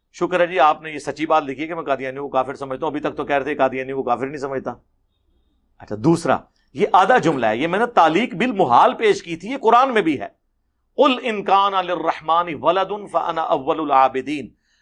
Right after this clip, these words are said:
ऐ नबी, तुम फरमाओ, बिलफर्ज अगर अल्लाह का कोई बेटा होता तो सबसे पहले मैं उसे पूज रहा होता। तो इसका क्या मतलब है कि कुरान ये कहना चाहता है कि अल्लाह का बेटा है? इसे कहा जाता है तालीक बिल मुहाल।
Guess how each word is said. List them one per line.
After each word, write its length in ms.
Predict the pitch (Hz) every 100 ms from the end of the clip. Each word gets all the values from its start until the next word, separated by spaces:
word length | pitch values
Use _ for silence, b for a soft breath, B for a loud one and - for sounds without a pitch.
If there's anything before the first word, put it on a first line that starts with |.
| _
ऐ 120 | 151
नबी, 200 | 180 202
तुम 160 | 226 202
फरमाओ, 400 | 170 170 180 202
बिलफर्ज 440 | 143 175 - 196 -
अगर 260 | 165 160 175
अल्लाह 300 | 160 170 180
का 120 | 180
कोई 160 | 175 135
बेटा 280 | 151 165
होता 260 | 180 165 180
तो 100 | 185
सबसे 300 | - 170 180
पहले 400 | 175 170 175 214 220 _ _ _ _ _ _
मैं 240 | 143 175 214
उसे 220 | 220 214 185
पूज 220 | 180 165
रहा 100 | 151
होता। 300 | 123 113 98 _ _
तो 60 | 190
इसका 200 | 185 220
क्या 160 | 220 226
मतलब 300 | 202 202 196
है 80 | 190
कि 100 | 180
कुरान 260 | 175 190 196
ये 100 | 202
कहना 200 | 214 202
चाहता 220 | 196 196
है 60 | 190
कि 80 |
अल्लाह 180 | 175 180
का 80 | 175
बेटा 280 | 151 151 185
है? 340 | 135 151 226 _ _ _ _ _ _ _ _ _ _ _ _ _ _ _ _ _ _ -
इसे 160 | 151
कहा 160 | 196 180
जाता 200 | 190 190
है 60 | 208
तालीक 580 | 190 170 165 202 220 175
बिल 160 | 190 165
मुहाल। 400 | 143 135 135